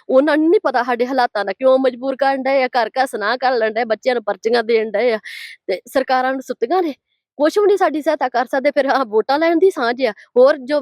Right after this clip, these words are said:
ਜਦੋਂ ਪਾਣੀ ਲੈ ਗਿਆ, ਰਾਹ ਸੁੱਕ ਗਏ, ਚੰਗੀਆਂ ਭਲੀਆਂ ਗੱਡੀਆਂ ਸਾਡੇ ਘਰ ਆਉਣਗੀਆਂ, ਹੱਥ ਜੋੜ ਜੋੜ ਸਾਡੇ ਗਾੜੀ ਖਲੋਣਾ ਵਾ।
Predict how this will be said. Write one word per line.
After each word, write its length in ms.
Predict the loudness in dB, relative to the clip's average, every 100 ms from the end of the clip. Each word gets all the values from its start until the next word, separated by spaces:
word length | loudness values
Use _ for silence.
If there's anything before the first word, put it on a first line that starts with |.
| -2
ਜਦੋਂ 200 | -4 -2
ਪਾਣੀ 260 | -2 -2 -2
ਲੈ 220 | 0 0
ਗਿਆ, 160 | 0 0
ਰਾਹ 200 | 0 0
ਸੁੱਕ 260 | -2 -6
ਗਏ, 160 | -4 -4
ਚੰਗੀਆਂ 320 | -2 -2 -2
ਭਲੀਆਂ 320 | 0 -2 -2
ਗੱਡੀਆਂ 320 | -2 -2 -2 -2
ਸਾਡੇ 240 | -4 -4
ਘਰ 220 | -2 0
ਆਉਣਗੀਆਂ, 260 | 0 -2 0
ਹੱਥ 240 | -2 -2
ਜੋੜ 240 | -2 0 0
ਜੋੜ 160 | 0
ਸਾਡੇ 260 | -2 -4 -4
ਗਾੜੀ 180 | -6 -6
ਖਲੋਣਾ 360 | -6 -4
ਵਾ। 80 | -4